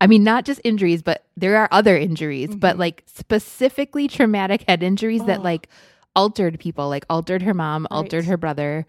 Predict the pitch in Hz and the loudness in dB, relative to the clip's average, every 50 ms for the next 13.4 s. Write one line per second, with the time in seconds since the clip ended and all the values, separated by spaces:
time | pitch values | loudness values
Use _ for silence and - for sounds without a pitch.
0 | _ - 202 196 180 - - - - - 175 170 165 160 156 151 151 147 147 151 | _ -12 -10 -10 -10 -14 -18 -16 -8 -4 -2 0 0 0 0 -2 -4 -6 -8 -10
1 | - _ _ _ _ _ _ _ _ _ _ _ _ _ _ - 190 196 202 202 | -12 _ _ _ _ _ _ _ _ _ _ _ _ _ _ 2 2 4 4 6
2 | 214 220 240 247 240 - - 214 208 196 208 214 - 202 208 - - 180 175 180 | 6 6 6 4 2 0 0 2 4 4 4 2 2 0 0 0 0 -2 -2 0
3 | 185 180 - - 165 170 170 170 165 156 156 156 156 156 156 180 180 180 175 - | -2 -2 -2 -2 -2 -2 -2 -2 -2 -4 -4 -6 -6 -6 -4 -2 -2 -2 -2 -4
4 | 151 - 147 160 156 151 151 160 147 147 127 127 127 - - - 208 202 185 165 | -4 -4 -4 -4 -4 -4 -6 -6 -6 -6 -6 -6 -6 -8 -8 -10 -10 -12 -12 -12
5 | 202 185 185 185 196 190 175 170 160 _ - - - - - 262 220 165 127 - | -12 -12 -12 -10 -2 0 0 0 0 _ -16 -20 -10 -2 -2 0 0 0 -4 -4
6 | 175 208 180 147 135 - _ _ - 214 196 - - - - 170 165 - 208 214 | -4 -4 -4 -4 -6 -12 _ _ -2 -2 -2 -2 -2 -8 -20 -16 -10 -4 0 2
7 | 208 220 233 254 - 220 190 196 185 175 175 170 180 151 143 147 151 160 - 160 | 2 2 2 2 0 -2 -2 -2 -4 -4 -4 -4 -4 -4 -2 -2 -2 -2 0 0
8 | 208 190 214 - - 151 147 - - 170 170 165 165 170 170 - 220 202 170 165 | 0 0 0 0 0 0 0 0 0 0 0 0 0 0 0 -2 -2 0 -2 -2
9 | - - 175 180 233 220 202 165 220 190 165 160 156 156 214 220 233 - - 220 | -2 -2 -4 -2 0 0 0 2 0 0 -4 -6 -10 -8 -8 -8 -6 -2 0 0
10 | 226 240 220 214 214 214 208 202 196 185 160 190 180 175 - _ - - 185 160 | 2 2 2 2 2 2 0 -2 -6 -6 -4 -4 -4 -4 -8 _ -14 -14 -6 0
11 | 202 233 226 - - 226 - - 277 302 302 254 - - - 202 208 202 - - | 0 0 0 0 -10 -10 -4 0 2 4 4 2 2 0 -2 0 -2 -2 -2 0
12 | 247 262 330 427 403 269 180 170 156 143 - 175 156 139 - - - 151 143 143 | 2 2 2 4 2 2 0 0 -2 -4 -6 -6 -6 -8 -8 -8 -8 -6 -6 -6
13 | 147 151 151 143 139 135 - - | -6 -8 -8 -8 -10 -10 -14 -18